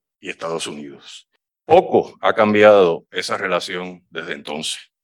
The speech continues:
E igualmente poco, si algo, ha cambiado la actitud de las tres ramas políticas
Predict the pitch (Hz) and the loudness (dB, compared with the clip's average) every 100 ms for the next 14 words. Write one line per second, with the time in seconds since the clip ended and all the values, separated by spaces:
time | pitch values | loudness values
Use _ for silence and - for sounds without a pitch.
0 | _ 107 104 98 110 135 135 139 156 165 | _ -2 4 6 6 6 4 4 4 2
1 | 135 - 107 107 151 120 92 - _ 113 | 2 0 4 6 4 2 -8 -14 _ -4
2 | 123 120 123 127 127 107 95 - 113 113 | -2 -2 0 0 0 0 -4 -10 -12 -8
3 | 117 92 - 95 98 98 101 101 95 92 | -6 -6 -6 -10 -8 -8 -10 -12 -12 -12
4 | 98 90 82 - | -12 -8 -8 -8